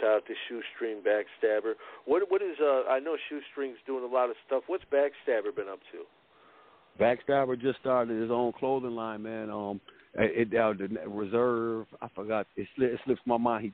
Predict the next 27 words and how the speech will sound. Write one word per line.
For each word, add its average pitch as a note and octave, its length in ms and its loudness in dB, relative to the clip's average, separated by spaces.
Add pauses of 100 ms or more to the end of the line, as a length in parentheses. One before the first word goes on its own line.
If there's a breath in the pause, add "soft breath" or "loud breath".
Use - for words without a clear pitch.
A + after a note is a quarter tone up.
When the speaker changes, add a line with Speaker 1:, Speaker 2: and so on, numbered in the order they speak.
Speaker 2:
just B2+ 180 2
showed B2 200 -2
it G2+ 140 -8
to A#2+ 80 -6
me A2 100 -4
the G2+ 140 -6
other G2 240 -8
day, A#2 160 0
but F#2+ 120 -8
he's G#2+ 160 -6
working G#2+ 300 -4
on F2 160 -10
clo-, A2+ 340 -2
a F2 40 -10
clothing A2+ 460 2
line. G#2 340 -4 (400 soft breath)
Uh, G2+ 160 4
me A2 220 6
and G#2+ 120 0
him A#2+ 160 2
right G2+ 220 0
now A#2 180 0
is G2+ 140 -2
planning A2 340 -4
a G2 40 -6
few G#2+ 200 -6
parties. A2+ 540 2